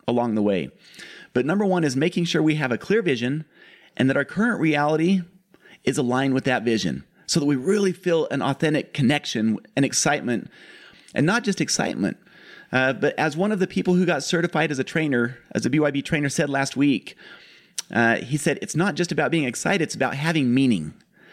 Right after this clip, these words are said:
And does your vision provide something meaningful for you? Because, boy, uh, my dad said this, and I caught this at the conference, "We need a reason for our heart to beat each day." <laughs>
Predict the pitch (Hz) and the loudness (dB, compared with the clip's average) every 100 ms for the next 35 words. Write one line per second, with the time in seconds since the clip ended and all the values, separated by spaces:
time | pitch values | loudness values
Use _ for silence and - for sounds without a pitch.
0 | - - - - 139 180 226 220 208 170 | -20 -20 -10 -2 0 0 0 0 0 0
1 | 131 175 160 123 123 165 156 151 175 135 | -2 -2 0 -2 -2 -2 -2 0 -2 2
2 | 113 131 175 185 131 - 98 78 - _ | 2 4 4 4 2 0 -2 -4 -8 _
3 | _ _ - 143 127 120 85 69 - - | _ _ -4 -2 2 2 0 -4 -20 -20
4 | - - - 143 - 180 180 - _ - | -20 -8 -2 -2 0 0 -2 -6 _ -20
5 | - - - _ _ _ _ - 139 117 | -20 -20 -20 _ _ _ _ -2 0 0
6 | 123 127 165 175 170 156 160 139 - 160 | 0 0 0 0 -2 -2 -2 -4 -2 -2
7 | 156 175 104 - 131 110 87 - - - | 0 -2 -4 -6 -4 -2 -4 -6 -10 -14
8 | - _ _ _ _ _ - 120 185 214 | -20 _ _ _ _ _ -6 0 2 4
9 | 196 165 156 165 160 123 110 123 147 143 | 2 2 0 0 0 0 0 0 -2 0
10 | 113 123 - 110 - - 85 - - - | 2 2 2 0 0 -2 -2 -4 -12 -20
11 | - | -16